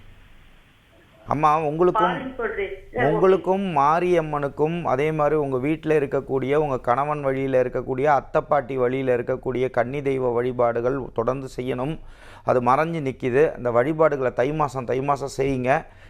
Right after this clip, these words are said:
Speaker 1: இடையில வாய்ப்புகள் ஏற்பட்டதுன்னா சமயபுரம் மாரியம்மனை வந்து பாருங்க, பார்த்துட்டு போங்கம்மா. அதே மாதிரி முடியும் பொழுது அந்த சமயபுரம் மாரியம்மன் கோயிலுக்கு வந்து அன்னதானத்துக்கு வந்து உள்ள விஷயங்களுக்கு நீங்க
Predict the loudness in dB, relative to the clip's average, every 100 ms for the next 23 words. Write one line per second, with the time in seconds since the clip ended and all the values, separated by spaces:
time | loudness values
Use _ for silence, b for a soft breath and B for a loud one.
0 | 2 6 6 6 4 4 2 0 2 2
1 | 0 -2 -2 -2 0 0 0 2 2 2
2 | 4 2 2 -2 -2 -2 -2 2 4 4
3 | 2 -4 -4 -8 b b 6 6 6 -2
4 | -8 -6 -4 0 2 0 -2 0 0 2
5 | -2 0 2 2 2 -2 2 2 2 -2
6 | -2 -2 0 0 0 0 2 2 0 -2
7 | -4 -2 0 0 -2 -2 -2 0 0 4
8 | 4 2 -8 -4 -2 0 0 0 2 2
9 | 2 -2 -6 -4 -2 -4 -4 -8